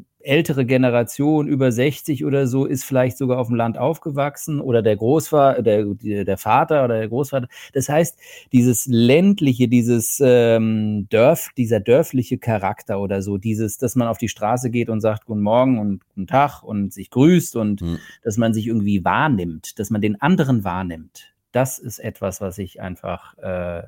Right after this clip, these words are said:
Speaker 1: schön hier finde. Das heißt jetzt nicht, dass alles, ähm, besser ist dadurch, aber es ist einfach mal so von der Grundstimmung her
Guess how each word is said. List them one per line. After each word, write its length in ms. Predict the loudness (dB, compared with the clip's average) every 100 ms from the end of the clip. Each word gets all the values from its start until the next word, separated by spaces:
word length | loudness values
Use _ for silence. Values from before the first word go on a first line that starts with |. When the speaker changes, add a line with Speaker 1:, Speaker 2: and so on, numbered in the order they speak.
| -18
Speaker 1:
schön 300 | -18 -4 -2
hier 180 | -2 -6
finde. 380 | -10 -14 -14 -18 _ _ -20 -20 -18 -8
Das 240 | -4 0
heißt 180 | 0 0
jetzt 180 | -4 -2
nicht, 180 | -2 -2
dass 100 | -2
alles, 440 | 0 0 -2 -2
ähm, 480 | 0 2 0 -4 -8 _ _ -10
besser 560 | -8 0 0 4 2
ist 280 | 2 -2 0
dadurch, 480 | 2 2 2 -2 0
aber 320 | 0 2 2
es 160 | 0 -4
ist 120 | -6
einfach 300 | -4 -2 2
mal 240 | 2 2
so 140 | 2 -2
von 160 | 0
der 100 | 0
Grundstimmung 640 | 2 4 4 2 -2 0 -2
her 360 | -2 -2 -2